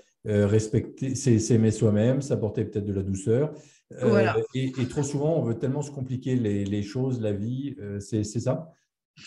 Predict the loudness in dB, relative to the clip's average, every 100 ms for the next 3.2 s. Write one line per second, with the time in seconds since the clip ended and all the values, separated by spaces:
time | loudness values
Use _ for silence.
0 | -16 -18 _ _ -8 -8 -12 -12 -12 -10
1 | -4 -2 0 0 -2 -2 -4 -6 -6 -4
2 | -4 -6 -6 -6 -2 -2 -2 -6 -10 -10
3 | -10 -10